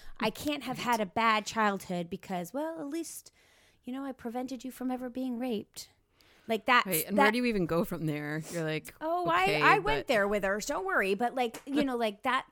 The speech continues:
Speaker 1: but if that's, if that's your level of parenting,
Speaker 2: Mm-hmm.
Speaker 1: If that,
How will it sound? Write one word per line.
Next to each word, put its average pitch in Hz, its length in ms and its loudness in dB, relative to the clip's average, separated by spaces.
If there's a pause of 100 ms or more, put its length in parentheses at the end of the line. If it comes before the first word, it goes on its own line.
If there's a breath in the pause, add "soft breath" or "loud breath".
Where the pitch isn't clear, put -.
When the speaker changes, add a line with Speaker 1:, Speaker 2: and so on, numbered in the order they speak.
(100)
Speaker 1:
but 247 180 -2
if 262 200 -6
that's, 302 460 0 (280 soft breath)
if 226 180 -6
that's 294 340 0
your 254 120 0
level 226 400 0
of 175 80 -4 (100)
parenting, 190 800 -4 (180)
Speaker 2:
Mm-hmm. 151 320 -2 (800)
Speaker 1:
If 226 100 -6
that, 262 220 4